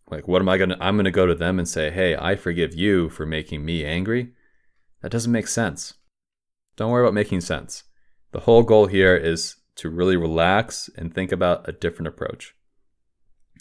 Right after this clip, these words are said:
The reason why you're doing this approach is that in a fallen state, you will see that when you go and ask for them to forgive you,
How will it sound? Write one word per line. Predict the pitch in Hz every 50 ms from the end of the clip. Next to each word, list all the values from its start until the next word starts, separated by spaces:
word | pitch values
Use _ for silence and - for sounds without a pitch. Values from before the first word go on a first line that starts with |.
| _ -
The | - 87
reason | 90 107 123 127 156 135 117
why | 113 110
you're | 110 104 95 87
doing | 87 98 95 95 92 87
this | 85 -
approach | - - - - 95 90 87 - -
is | 80 - -
that | 82 78 76 - - _ _ _ _ _ _ _ _
in | 110 110 113
a | 104
fallen | - - 123 123 - 104 -
state, | - - 117 107 95 78 - - _ _ _ _ _ _ _ _ _ _
you | - 92 95 98
will | 95 90
see | - - - 117 117 120
that | 117 107 104 95 90 76
when | 85 92 92 90
you | 90 87 85 80 - _
go | - - 98 101 107 107 104 98
and | 62 73 87 87
ask | 87 85 85 - - -
for | 95 90 87
them | 80 87 87 95 92 90
to | - - 85
forgive | - 82 82 90 82 76 - 80
you, | 85 92 90 85 76 71 71